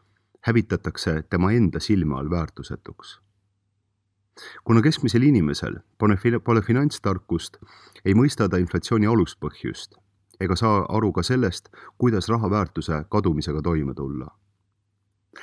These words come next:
Ta on kehtiva korra tõttu lihtsalt sunnitud hakkama spekulandiks, et üritada kuidagigi inflatsiooni destruktiivset mõju oma säästudele maandada. Kuid tal pole vahendeid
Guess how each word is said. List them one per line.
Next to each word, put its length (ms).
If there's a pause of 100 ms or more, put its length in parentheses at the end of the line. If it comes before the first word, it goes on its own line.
(220)
Ta 100
on 320
kehtiva 380
korra 260
tõttu 440 (100)
lihtsalt 320
sunnitud 520
hakkama 360
spekulandiks, 920 (320)
et 180
üritada 500 (160)
kuidagigi 720
inflatsiooni 680
destruktiivset 680
mõju 300 (260)
oma 140
säästudele 560
maandada. 480 (1120)
Kuid 180
tal 120
pole 180
vahendeid 640